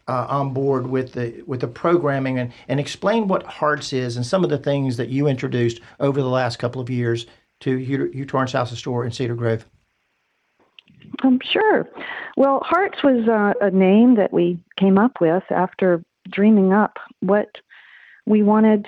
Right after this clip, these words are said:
Speaker 2: to bring to the community, uh, at these historic sites. Um, we wanted to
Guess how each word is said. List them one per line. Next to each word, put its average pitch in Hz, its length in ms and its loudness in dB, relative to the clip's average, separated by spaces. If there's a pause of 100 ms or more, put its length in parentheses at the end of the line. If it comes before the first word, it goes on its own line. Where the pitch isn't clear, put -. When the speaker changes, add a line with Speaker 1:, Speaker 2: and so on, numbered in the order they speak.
Speaker 2:
to 214 180 4
bring 214 300 4
to - 100 -14
the 196 80 -2
community, 208 600 4
uh, - 180 0
at 175 140 -2
these 180 120 -8 (100)
historic 165 420 -2 (200)
sites. 156 380 -4 (580)
Um, 180 140 4
we 190 80 6
wanted 202 300 2
to 190 160 0